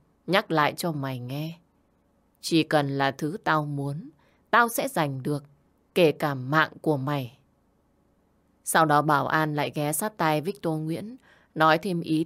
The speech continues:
tiếp còn lại. "Bất kể dùng thủ đoạn gì."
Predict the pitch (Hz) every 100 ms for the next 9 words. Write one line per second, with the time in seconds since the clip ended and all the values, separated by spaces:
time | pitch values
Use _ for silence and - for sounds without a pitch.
0 | 170 240 - - 156 131 135 135 - _
1 | _ _ _ _ _ _ _ _ _ _
2 | _ _ _ - 185 185 - 165 131 -
3 | _ _ _ _ _ - - 160 139 135
4 | 160 135 147 135 - - 139 143